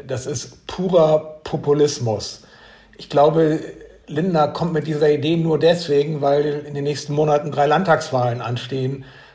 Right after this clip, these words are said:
im, äh, Saarland, in Nordrhein-Westfalen und in Schleswig-Holstein.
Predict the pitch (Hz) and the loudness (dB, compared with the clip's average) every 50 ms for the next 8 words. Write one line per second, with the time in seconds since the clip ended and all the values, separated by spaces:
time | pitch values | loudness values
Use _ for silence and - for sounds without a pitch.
0 | _ - - 135 131 131 131 127 127 127 127 131 139 135 - 139 127 123 113 107 | _ -14 -10 -6 -4 -4 -2 -2 -2 -4 -4 -6 -8 -10 -10 -8 -8 -8 -6 -2
1 | 139 131 139 147 147 143 143 143 139 - 135 131 131 123 127 127 127 139 135 131 | 0 0 0 0 0 -2 -2 -4 -4 -6 -4 -4 -4 -2 -4 -4 -4 -4 -4 -4
2 | 127 120 123 - 131 135 139 143 143 139 131 131 135 127 123 - 139 131 - 131 | -4 -6 -6 -6 -6 -4 -4 -4 -4 -4 -6 -4 -4 -6 -6 -6 -6 -8 -6 -6
3 | 117 - 147 147 147 - - 131 120 117 120 151 165 | -4 -2 0 0 -2 -2 -4 -6 -4 -4 -4 -4 -6